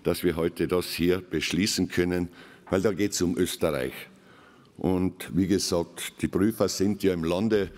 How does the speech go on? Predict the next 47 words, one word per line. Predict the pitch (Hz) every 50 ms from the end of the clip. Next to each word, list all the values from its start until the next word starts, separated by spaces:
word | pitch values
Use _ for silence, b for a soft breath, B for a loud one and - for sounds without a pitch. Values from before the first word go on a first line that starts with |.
| B B B B B -
und | - 92 85 -
weil | 95 92 87
ich | 95 95
dann | 98 95 87
gehört | - - 87 90 101 - - -
hab, | 92 90 -
nach | 80 82 78 80
meinem | 85 85 90 82 78 76
Wissensstand, | 98 98 - 107 92 82 - - 90 95 98 95 B B B B B B B B B B -
wie | - 90 92
gesagt, | 85 90 87 - 90 92 - -
dass | 80 78 - -
wir | 90 87
das | 87 87 80 -
jetzt | 87 82 - -
einbringen | 67 73 90 - - 98 95 90 87 80 80
und | 82 87 82 -
beschließen, | 80 71 - - 65 80 98 104 - - 92
obwohl | 82 73 71 85 87
in | 82 76
Österreich | 78 80 - - - 78 69 78 87 -
die | - - 78
neue | 76 80 85 95 90
Regierung | 80 71 62 80 90 92 92 80
noch | 76 80 82 -
nicht | - 76 73 71 -
steht, | - - 80 87 98 - B B B B B B B B B B B B -
haben | - 101 85
sie | 87 - 98 85
gesagt, | - - 98 101 104 - -
also | 98 87 87 85 - 90 82 85 73 - - - -
nehmen | - 87 107 110 107
wir | 98 87
mal | 80 82 85
diesen | 82 90 90 - - 82 78 - B B B B B B B
vorhergehenden | - - 104 117 113 107 95 92 78 98 101 104 101 92 82 85 85 -
Punkt | 110 113 107 - - -
aus, | 64 73 95 101 95 -
wo | - 87
es | 85 - -
jetzt | 82 85 - - -
recht | 78 87 90 - -
in | 85 82 76
die | 76 71
Höhe | 71 87 98 107
gegangen | 92 92 92 92 87 85 85
ist, | 90 92 - -